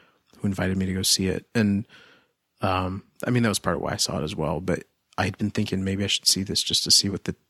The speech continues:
deal is, 'cause I'm hearing all these, like, bad reviews and then people upset about the bad reviews. Um, and then this guy invited me to go see it, and I was like, "Okay, fine, I'll go see what,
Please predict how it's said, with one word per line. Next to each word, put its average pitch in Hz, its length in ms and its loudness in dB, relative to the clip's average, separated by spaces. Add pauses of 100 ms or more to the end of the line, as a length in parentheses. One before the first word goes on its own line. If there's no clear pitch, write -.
(160)
deal 101 280 2
is, 92 200 0
'cause - 160 -4
I'm 98 140 -2
hearing 98 340 -4
all 98 120 -4
these, 98 240 0
like, - 260 -6 (100)
bad 87 180 2
reviews 101 400 0
and 101 60 -2
then 98 60 -4
people - 220 -4
upset - 280 2
about 101 180 -4
the - 60 -20
bad 98 200 -4
reviews. 98 400 -2 (600)
Um, 95 320 -2 (600)
and 110 80 4
then 95 120 4
this 92 120 0
guy 92 120 0
invited 92 260 0
me 82 80 -2
to 85 60 2
go - 60 -4
see - 160 4
it, - 20 6
and 117 80 2
I - 20 2
was 113 100 0
like, 113 140 0
"Okay, 135 200 2
fine, 92 240 -2
I'll 104 80 2
go 107 60 0
see - 180 0
what, - 80 -8